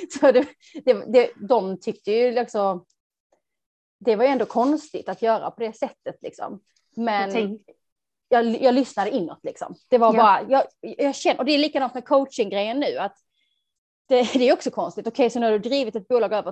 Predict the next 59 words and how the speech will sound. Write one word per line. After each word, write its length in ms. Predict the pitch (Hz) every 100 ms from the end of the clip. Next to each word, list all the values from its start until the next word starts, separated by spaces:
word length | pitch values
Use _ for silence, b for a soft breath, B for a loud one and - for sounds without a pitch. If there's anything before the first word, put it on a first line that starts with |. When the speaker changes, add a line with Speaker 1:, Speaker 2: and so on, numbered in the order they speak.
| - -
Speaker 1:
tio 380 | 302 277 285
år, 260 | 240 262 269 208
du 140 | 208
är 60 | 202
störst 680 | - - 262 214 - - -
i 140 | 254
Sverige 380 | - 277 196 185
på 100 | 226
det 80 | 214
här 320 | 233 165 180
och 120 | 196
du 240 | 196 190 196
är 100 | 190
så 280 | - 226
fullbokad 480 | 196 247 226 180 185
så 80 | 190
du 40 |
måste 180 | 196 -
tacka 260 | - 196 202
nej. 460 | 285 233 180 247 - _ _
Och 120 | - 254
nu 480 | 254 214 202 190 190 _ _ _ _ _
ska 180 | - 226
du 80 | 214
gå 120 | 220
och 60 | 202
bli 100 | 226
coach 500 | - - - - _ -
för 60 |
att 60 | 226
du 80 | 233
känner 340 | - - -
för 220 | 196 -
det. 200 | 147 214 - _ _ _ _ 571 523
Ja, 260 | 247 285 - _ _ _ _
för 120 | 403
att 180 | 311 269
jag 160 | 254 208
känner 340 | - 247 151
för 120 | - 160
det. 60 |
Jag 100 | 240
känner 320 | - 262 254 -
hela 280 | 285 269 247
min 160 | 254
kropp 340 | - 262 - _ b b b
att 140 | - -
här 140 | 214
finns 240 | - 180
något 160 | 196 180
stort 260 | - 170 -
som 100 | 180
väntar. 360 | 208 - -
Och 360 | - _ _ 240
jag 60 |
känner 80 | 220
Speaker 2:
Mm. 100 | 233 247
Speaker 1:
hela 140 | 233
min 120 | 240